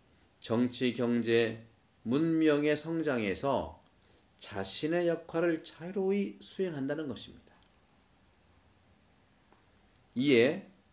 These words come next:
현대 세계에 관한 이 사목헌장은 인간이라고 하는 것은 자신의 힘을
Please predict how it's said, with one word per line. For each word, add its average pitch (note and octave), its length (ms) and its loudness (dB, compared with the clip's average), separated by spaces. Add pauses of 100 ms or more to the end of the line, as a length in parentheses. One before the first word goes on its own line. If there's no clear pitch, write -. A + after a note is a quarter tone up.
(420)
현대 C#3 360 -2
세계에 A#2 460 0
관한 A2 260 0
이 A2 100 0
사목헌장은 B2+ 1300 0 (600)
인간이라고 D#3 680 4
하는 B2+ 160 2
것은 D#3 480 0 (800)
자신의 C#3+ 380 0
힘을 D#3+ 540 2